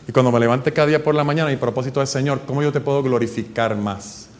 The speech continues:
¿Cómo yo puedo revelar tu carácter más al mundo? ¿Cómo yo puedo pararme del lado correcto de aquellos que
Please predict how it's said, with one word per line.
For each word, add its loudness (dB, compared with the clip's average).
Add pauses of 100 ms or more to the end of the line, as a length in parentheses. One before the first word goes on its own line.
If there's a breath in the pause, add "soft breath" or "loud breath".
(260 loud breath)
¿Cómo 2
yo 4
puedo 6
revelar 4
tu -4
carácter 0
más -4
al -4
mundo? -2 (640 loud breath)
¿Cómo 0
yo 0
puedo 0
pararme 0
del 0
lado 0
correcto -4
de -4
aquellos -6
que -6